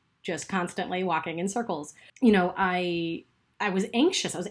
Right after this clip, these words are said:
anxious of the unknown. I didn't know what the interview was gonna be like, and I was just anxious about it. So I think that's a,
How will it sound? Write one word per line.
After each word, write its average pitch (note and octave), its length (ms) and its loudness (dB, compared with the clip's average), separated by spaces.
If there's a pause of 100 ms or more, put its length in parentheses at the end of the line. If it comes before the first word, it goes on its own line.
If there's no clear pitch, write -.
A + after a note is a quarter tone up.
anxious F#3+ 300 -2
of F#3+ 80 -2
the G#3+ 100 -2
unknown. G#3 400 2
I F3 40 0
didn't G3 200 2
know G3 60 4
what F#3+ 100 -2
the F3+ 80 -2
interview F3 260 -2
was E3+ 140 -4
gonna E3 160 -4
be G#3 180 2
like, D#3 240 0
and D3+ 80 -4
I D3+ 140 -4
was D#3+ 120 -10
just E3 400 -8
anxious A#3+ 380 -2
about D#3 220 -2
it. D3+ 140 -4 (380)
So A#3+ 120 0
I A#3+ 40 6
think D4+ 120 4
that's A#3+ 140 4
a, G3 140 0